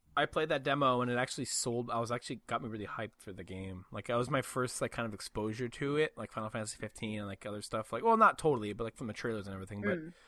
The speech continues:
Speaker 1: um, like, playing that demo for the first time, like, "Man, this is fun. I like this combat. I'm in."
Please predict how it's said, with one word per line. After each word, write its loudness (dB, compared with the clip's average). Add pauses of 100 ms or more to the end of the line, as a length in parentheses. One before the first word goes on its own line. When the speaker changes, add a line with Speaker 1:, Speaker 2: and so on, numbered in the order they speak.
(340)
Speaker 1:
um, 6
like, 0
playing 6
that 4
demo 6
for -2
the -4
first -4
time, -2
like, -8
"Man, -6
this -10
is -12
fun. -6
I -8
like -6
this -12
combat. -10 (100)
I'm -4
in." -4